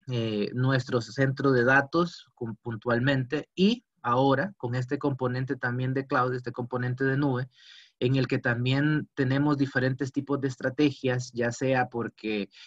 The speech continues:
estamos utilizando un, una, una estrategia de, de retención a largo plazo, porque nuestro hardware a nivel físico, eh, se queda corto, o no es que se quede corto, sino que hasta cierto punto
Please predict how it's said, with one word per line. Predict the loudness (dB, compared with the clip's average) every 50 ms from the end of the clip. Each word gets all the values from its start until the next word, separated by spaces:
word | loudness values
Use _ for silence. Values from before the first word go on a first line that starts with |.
| -20 _
estamos | -10 -10 -6 -2 -2 0 0 0 -2 -2
utilizando | -4 -4 -4 -4 -4 -4 -4 -2 -2 -2 0 0 0 0 0 2 2 0 0 0 -2 -4
un, | -4 -4 -4 -4 -2 -2 -2 -2 -2 -2 -4 -4 -6 -8 -12 _ -14
una, | -10 -8 -4 -2 -2 -2 0 -2 -2 -2 -4 -6 -8 _ _ -12
una | -8 -6 -4 -4
estrategia | -4 -4 -4 -4 -4 -2 -2 -4 -4 -2 -2 0 0 0
de, | 0 0 -2 -2
de | -2 -2 -2 0
retención | 0 -2 -2 -2 -6 -6 -6 -2 -2 -2 0 0
a | 0
largo | 2 2 2 2 2 -2 -2
plazo, | 2 2 4 4 4 2 0 -4 -6 -6
porque | -6 -8 -10 -10 -10 -8 -8 -8 -8 -8 -12
nuestro | -16 -16 -16 -14 -12 -10 -8 -4 -4 -6 -6 -6 -8 -8 -6
hardware | -2 -2 0 2 2 2 0 0
a | 0 -2
nivel | -4 -4 -4 -4 -4 -4
físico, | _ -2 -2 -2 -2 -4 -6 -2 -2 -2 -2 -2 -6 -14 -20 -20 -20 -20 -20 _ -10
eh, | -6 -4 -4 -2 -2 -2 -2 -4 -4
se | -4 -6 -6
queda | 0 2 2 2 2 2
corto, | 2 2 2 2 2 -2 -2 -2 -2 -2 -4 -12 -20 -20 -20 _ 0
o | 4 6 8 8 6 4
no | 2 0 0 2 2
es | 0 0
que | 0 -2
se | -2 -2 -2
quede | 0 2 2 2 0
corto, | 0 0 0 0 0 -2 -2 -4
sino | -2 -2 -4 -4 -4 -4 -4
que | -4 -6
hasta | -6 -4 -6 -6
cierto | -6 -8 -8 -6 -6 -6
punto | -2 -2 0 0 0 -2 -2 -2 -2 -4